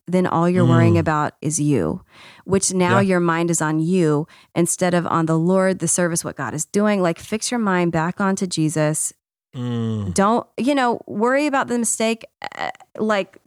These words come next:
Speaker 1: to a very limited amount that you can fix it and then be done.
Speaker 2: That's
Speaker 1: And
Speaker 2: good.
Speaker 1: so that's what I would say. That's, a-, and honestly, I don't even know where I was going with that. So I hope your listeners can be able to connect the dots there. So that's,
Speaker 2: No,
Speaker 1: that's
Speaker 2: that's
Speaker 1: that.
Speaker 2: so good.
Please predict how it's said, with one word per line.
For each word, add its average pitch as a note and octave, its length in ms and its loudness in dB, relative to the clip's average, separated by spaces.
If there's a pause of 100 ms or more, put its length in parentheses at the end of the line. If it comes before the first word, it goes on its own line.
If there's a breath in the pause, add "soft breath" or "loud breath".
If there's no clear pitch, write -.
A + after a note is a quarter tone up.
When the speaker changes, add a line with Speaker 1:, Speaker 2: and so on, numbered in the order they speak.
Speaker 1:
to A#3+ 180 -2
a G3+ 80 -2
very G#3+ 300 -2
limited G3+ 400 -4
amount F#3 420 -2
that F#3 140 -2
you F#3 100 0
can F3 160 -6
fix - 320 -6
it C4 220 -2
and G#3+ 120 -2
then A3 120 -4
be F#3+ 160 -6
done. C#3 400 -6 (560 loud breath)
Speaker 2:
That's - 120 -10
Speaker 1:
And B3 80 2
Speaker 2:
good. G#3+ 60 -2
Speaker 1:
so B3+ 280 2
that's C#4+ 280 -2
what A#3 100 0
I F3 140 0
would F3 120 -2
say. D3 260 -4
That's, G#3+ 420 -4 (100)
a-, G#3+ 180 -6
and C#4+ 140 0
honestly, C4+ 400 0
I A#3+ 80 0
don't A#3+ 140 -2
even G#3+ 180 0
know F3+ 140 2
where F3 100 2
I E3+ 60 2
was E3+ 100 -4
going E3+ 160 -2
with E3+ 80 -2
that. D#3+ 160 -2
So F#3+ 80 -4
I F3 60 0
hope G3 420 -2
your F#3+ 160 0
listeners E3+ 640 -4
can F#3 340 -8
be F#3+ 140 -6
able E3 140 -4
to E3 80 -4
connect - 380 -4
the - 60 -6
dots - 340 -4
there. - 300 -4
So - 200 -6
that's, - 420 -4
Speaker 2:
No, B2 160 2
Speaker 1:
that's B2 120 0
Speaker 2:
that's F#2 120 0
Speaker 1:
that. B2+ 60 0
Speaker 2:
so A#2 80 -2
good. G#2 340 -6